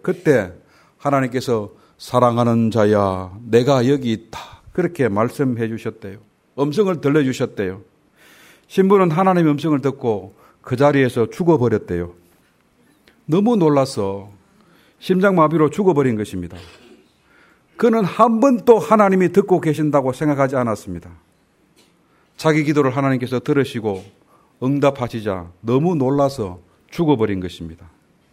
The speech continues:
그런데 반면에 한나는 하나님이 기도를 들으신다, 그 확신으로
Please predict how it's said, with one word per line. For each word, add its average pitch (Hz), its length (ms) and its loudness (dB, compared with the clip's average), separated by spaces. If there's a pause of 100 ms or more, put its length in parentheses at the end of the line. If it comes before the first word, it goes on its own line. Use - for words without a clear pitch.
(800)
그런데 160 200 0
반면에 190 420 2
한나는 170 760 2 (800)
하나님이 190 720 2
기도를 190 500 2
들으신다, 170 720 0 (540)
그 - 100 0
확신으로 196 1000 2